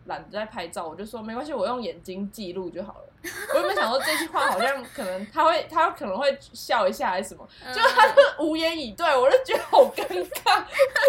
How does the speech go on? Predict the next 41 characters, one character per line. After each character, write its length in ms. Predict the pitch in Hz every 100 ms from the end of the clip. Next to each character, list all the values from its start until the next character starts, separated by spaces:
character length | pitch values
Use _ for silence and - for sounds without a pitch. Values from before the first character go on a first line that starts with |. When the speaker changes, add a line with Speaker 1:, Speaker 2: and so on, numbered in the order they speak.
| 466 427
Speaker 1:
就 80 | 494 508
想 100 | 269
说 100 | 349
：“好， 220 | 285 240
没 120 | 247 240
关 200 | 269 339
系。” 340 | - 302 277 -
Speaker 2:
嗯。 180 | 311
Speaker 1:
我 80 | 247
就 140 | 320 -
据 160 | 320
点 180 | 254 240
我 140 | 214
自 260 | 208 - 208
己。 220 | - - - _ _ 508 -
Speaker 2:
嗯。 340 | 311 294 277 381 -
Speaker 1:
然 100 | 233
后 80 |
我 20 | 240
们 80 |
的 260 | 190 185 - _ -
对 100 | 233
话 240 | 247 214
结 260 | 208 165 147
束 360 | - 185 -
了。 80 | -
Speaker 2:
嗯。 180 | - 220 - -
Speaker 1:
结 180 | - 277
果 240 | 294 262
呢， 240 | 190 202 220
后 160 | 320
来 260 | 294 196 196
我 100 | 214
不 140 | 214 370
知 60 |
道 60 | 453 453 381
哪 200 | 185 185
根 200 | 247 269
筋 200 | 277 269
不 200 | 185 175
对， 100 | -